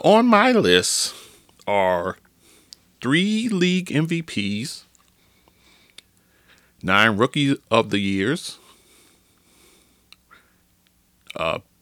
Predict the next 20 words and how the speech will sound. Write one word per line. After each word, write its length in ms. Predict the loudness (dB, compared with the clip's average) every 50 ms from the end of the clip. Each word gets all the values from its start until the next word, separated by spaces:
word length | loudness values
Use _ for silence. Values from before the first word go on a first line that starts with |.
| -8
two 320 | -6 -4 -2 0 0 0 -2
Finals 520 | -2 0 2 2 2 2 2 -2 -2 -4
M 160 | -4 -6 -6
V 140 | -6 -8 -10
Ps, 600 | -10 -8 -8 -8 -6 -8 -8 -10 -10 -12 -14 -16 -18 _ _ _ _ _ _ _ _ _ -20 _ _ _ _ _ -20 -20 -20 -20 -20 _ _ 0
thirteen 600 | 2 2 2 2 -2 -2 0 2 2 2 0 -2
Hall 300 | -2 0 0 0 0 0
of 60 | -2
Famers, 600 | -4 -4 -4 -4 -4 -6 -6 -6 -6 -6 -8 -10 -12 _ _ _ _ _ _ _ _ _ _ _ _ _ _ _ _ _ _ _ _ _ _ _ _ _ _ _ _ _ _ _ _ -6
eleven 600 | -2 0 4 6 6 6 6 4 2 0 0 -2 -6 -10 _ _ _ _ _ _ _ _ _ _ -2 2
guys 380 | 4 6 6 6 4 2 0
who 340 | -2 -8 -12 -16 -10 -8 -6
won 300 | -2 0 0 0 0 -2
the 80 | -2 -2
chip, 440 | 0 2 4 4 4 2 2 -4 -20 -20 _ _ _ _ _ _ _ _ _ _ -20 -20 -20 _ _ _ _ _ _ _ _ _ _ _ _ _ _ _
six 380 | -10 -4 -2 0 0 0 0 0
of 100 | 0 2
them 180 | 2 2 0 0
multiple 540 | 0 0 0 0 0 -2 -4 -4 -4 -6 -6
times 600 | -6 -6 -4 -4 -2 -2 -2 -4 -6 -8 -10 -12